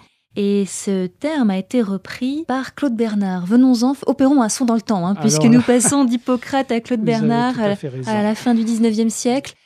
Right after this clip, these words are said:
Speaker 1: Claude Bernard ainsi que deux autres, euh, personnes font figure de trois maîtres, euh, que vous citez dans un article paru en mars deux mille sept chez Elsevier.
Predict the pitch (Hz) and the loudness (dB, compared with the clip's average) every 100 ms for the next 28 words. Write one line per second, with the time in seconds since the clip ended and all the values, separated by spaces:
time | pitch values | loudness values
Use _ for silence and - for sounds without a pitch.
0 | - - 247 254 240 254 254 220 226 233 | -12 -6 -2 0 2 2 0 -2 -6 -8
1 | 202 214 320 262 214 220 214 - 196 180 | -8 -4 -2 -2 -2 -4 -6 -12 -12 -8
2 | - 208 - 233 220 190 220 - 202 233 | -8 -8 -4 0 0 -2 -8 -8 -4 -2
3 | 240 214 190 175 180 - 233 220 220 214 | 0 -2 -4 -4 -6 -6 -2 0 0 -4
4 | - 180 175 170 180 208 202 - 214 214 | -10 -8 -8 -8 -10 -8 -8 -6 -4 -2
5 | 190 196 - 233 - - 196 208 185 185 | 0 -2 -6 -12 -12 -12 -8 -6 -4 -2
6 | 220 220 202 190 190 214 208 - 185 180 | -2 -4 -4 -4 -4 -8 -12 -10 -8 -6
7 | 175 185 269 | -6 -6 -10